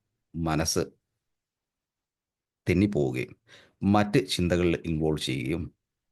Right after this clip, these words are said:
അങ്ങനെ നമ്മുടെ ശ്രദ്ധ തന്നെ പരിപൂർണമായിട്ട് നഷ്ടപ്പെടുകയും ചെയ്യും. വീണ്ടും തിരിച്ച്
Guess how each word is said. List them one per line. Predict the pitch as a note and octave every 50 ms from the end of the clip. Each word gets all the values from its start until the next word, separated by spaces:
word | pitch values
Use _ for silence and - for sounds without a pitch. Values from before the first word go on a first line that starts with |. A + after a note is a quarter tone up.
| _ _ _ _ _ _ _ _ -
അങ്ങനെ | F#2+ G2+ A2+ A2+
നമ്മുടെ | A2 G2+ G2 F#2+ F#2+
ശ്രദ്ധ | - F2+ D#2 D2+ F2+
തന്നെ | F#2 F#2 F2+
പരിപൂർണമായിട്ട് | F2 D#2 C#2+ D2+ E2 E2+ E2+ E2 D#2 D2 - - A#2 B2+
നഷ്ടപ്പെടുകയും | A#2+ A2 - - - - C#3 F3 - -
ചെയ്യും. | - - - _ _ _ _ _ _ _ _ _ _ _ - - - - - - _ -
വീണ്ടും | A2 B2 C3+ C3+ C#3 C#3 C#3
തിരിച്ച് | A#2 G#2+ E2+ - -